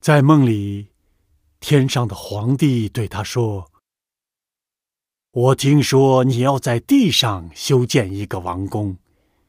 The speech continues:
要修一万个房间。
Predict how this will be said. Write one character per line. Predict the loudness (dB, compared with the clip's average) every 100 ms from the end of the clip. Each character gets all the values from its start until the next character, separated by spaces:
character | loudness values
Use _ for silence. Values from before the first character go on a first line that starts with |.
| _ 0
要 | 0
修 | 2 2 4 4 0
一 | -6 -2 -2
万 | 2 2 2
个 | -4 -10
房 | -10 -12 -12
间。 | -12 -14